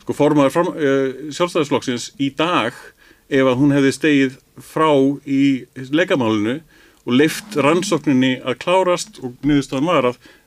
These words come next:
eh, ráðherra var stikkfrí og þá hefum við komið rosalega sterk inn í stjórnmálin aftur, held ég, og væri núna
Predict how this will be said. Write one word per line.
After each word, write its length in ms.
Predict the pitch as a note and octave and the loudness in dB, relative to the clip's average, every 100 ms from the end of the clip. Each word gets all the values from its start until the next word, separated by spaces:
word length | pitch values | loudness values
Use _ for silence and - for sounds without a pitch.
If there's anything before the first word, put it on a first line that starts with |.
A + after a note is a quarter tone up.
| - | -18
eh, 540 | - A2+ A2+ C3+ D#3+ | -18 -20 -20 -12 -2
ráðherra 320 | C#3 F3 D#3 B2+ | 0 0 0 0
var 80 | |
stikkfrí 460 | - E3 D3+ C3 C3+ | 0 -4 -2 -4 -4
og 200 | F#3+ G3+ | -8 -8
þá 60 | C#3 | -2
hefum 140 | D#3+ D#3 | 2 2
við 80 | D3 | 2
komið 240 | D#3 D#3+ | 0 0
rosalega 480 | F3 G#3 F#3 D#3 D3 | 0 0 -2 -4 -4
sterk 240 | E3 - | -4 -6
inn 80 | C#3 | -6
í 40 | C3+ | -4
stjórnmálin 420 | D#3+ C3+ C3+ A#3+ | -4 -4 -4 -4
aftur, 180 | - A2+ | -4 -6
held 160 | A#2+ | -6
ég, 160 | A#2+ A3 - - G#2+ | -8 -10 -16 -16 -6
og 80 | A2 | 2
væri 300 | B2+ A#2 A#2 G#2+ - | 2 2 0 -4 -4
núna 220 | C3 B2 | 0 0